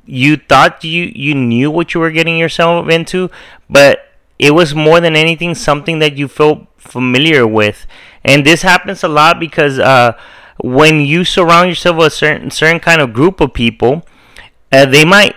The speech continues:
they might tell you that something's good, and you start fe-, seeing that it's, maybe it is working out for them, or maybe they're not doing so well, but yet those are the people that you surround yourself with.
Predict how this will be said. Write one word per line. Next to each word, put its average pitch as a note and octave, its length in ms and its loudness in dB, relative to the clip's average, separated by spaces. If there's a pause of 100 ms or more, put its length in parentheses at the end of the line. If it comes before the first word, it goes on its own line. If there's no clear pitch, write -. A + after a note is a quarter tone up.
(220)
they C#3+ 200 2
might F3 480 2
tell D#3+ 300 2
you F3+ 140 -2
that D3+ 180 2
something's B2 420 -4
good, B2+ 280 0
and C#3+ 200 -2
you D3 80 0
start - 380 -2
fe-, - 320 -6
seeing F3 400 -2
that D3+ 220 2
it's, - 340 -4
maybe D3+ 480 -2
it C#3+ 220 0
is F3 180 0
working C3+ 300 0
out A#2+ 160 -2
for B2 80 -2
them, B2 180 0
or C3 80 2
maybe E3+ 420 -2 (320)
they're B2+ 240 2
not E3 200 2
doing E3 240 0
so E3+ 120 -4
well, D#3+ 200 4
but C#3+ 180 -2
yet C3+ 440 -2
those C#3 200 0
are E3 80 2
the D3+ 120 -2
people D3 340 -2
that C#3+ 100 2
you C#3 80 -2
surround C3 460 0
yourself D#3+ 320 -4
with. F3+ 180 -2